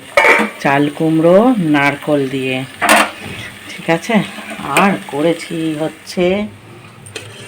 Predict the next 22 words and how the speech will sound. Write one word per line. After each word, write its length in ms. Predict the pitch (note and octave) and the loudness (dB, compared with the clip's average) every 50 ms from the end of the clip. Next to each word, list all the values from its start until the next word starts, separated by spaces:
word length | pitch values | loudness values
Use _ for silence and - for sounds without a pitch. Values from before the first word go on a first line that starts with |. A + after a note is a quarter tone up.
| - - - - - - - - - - - - B2+ B2+ - - B2 - - - - - - - - - - - - - - - - - - | -16 -16 -16 -18 -20 -20 -20 -20 -20 -20 -20 -20 -20 -20 -20 -20 -20 -20 -20 -20 -20 -20 -20 -20 -20 -20 -20 -20 -20 -20 -20 -20 -16 -10 -4
ইলিশ 420 | B2 B2+ B2+ B2+ B2 - - - | -2 0 0 0 -2 -4 -6 -4
মাছ, 680 | C#3+ C3+ B2 B2 A#2+ A#2 A#2 A2+ A2+ A#2 A#2+ - - - - - - - | -2 0 0 0 0 0 -2 -6 -8 -10 -12 -12 -14 -18 -18 -20 -20 -16
সর্ষে 380 | - - C3+ B2 - - C3+ | -10 -6 -6 -6 -4 -4 -4
বাটা 340 | C3 C3 B2+ B2 - C3+ C3 C3 | -2 -2 -2 -2 -2 -4 -2 -2
নারকোল 420 | C3 C3 B2 B2 - C#3+ C#3 C3+ | -2 -2 -2 -2 -4 -4 -4 -2
দিয়ে 200 | C#3 D#3+ G3+ B3+ | 2 4 4 4
ইলিশ 400 | - C3 B2+ B2 B2+ B2+ - - | 2 0 -2 -4 -4 -4 -4 -6
মাছের 260 | D3 C3+ B2+ D3+ C3+ B2+ B2 - | -8 -8 -6 -6 -8 -8 -8 -10
ঝাল। 440 | - - C#3+ C#3 C3+ C3 B2+ B2+ B2+ - - - - - - - - - - - - - | -8 -4 0 0 2 2 0 -2 -4 -8 -12 -18 -16 -16 -16 -16 -16 -18 -18 -18 -16 -8
আর 220 | - F3 A3 B3 | -4 -2 -2 -2
ভাত 300 | G3 D#3 C3+ C3 B2+ B2 - - | -2 -2 -2 0 0 -2 -2 -4
তো 80 | - C#3 | -4 -2
আছেই 400 | B2 B2+ C3+ C3+ - A3+ A#3 A3+ | 0 0 0 -2 0 0 0 0
নিচে, 340 | G#3+ G#3 G3+ G3 - B3+ C#4+ - - - - - - | 0 -2 -4 -4 -4 -6 -6 -8 -12 -18 -14 -10 -6
আর 100 | - B2+ | -6 -4
দেখালাম 520 | B2 C3 B2 B2 - A#2 A2+ A#2 A#2+ A2 | -2 -2 -2 -2 -4 -6 -6 -6 -6 -6
না। 220 | G2 G2 B2 B2+ - - - - - - - _ - | -6 -6 -6 -6 -4 -4 -6 -6 -8 -12 -20 _ -14
পাগলি 300 | - F3 D#3+ D#3+ E3+ F3 | -10 -10 -10 -8 -8 -6
মাসি 240 | F#3 F#3 F3+ F#3+ G#3 | -6 -6 -6 -6 -6
হয়ে 180 | F#3 F#3 F#3+ F#3+ | -6 -4 -4 -4
আছিস, 280 | F#3+ F#3+ A#3 A3 - - - - | -2 -2 -4 -6 -6 -10 -14 -8
প্রচুর 440 | - F3 E3+ - - A3+ A#3+ A#3+ | -8 -8 -8 -6 -6 -4 -4 -4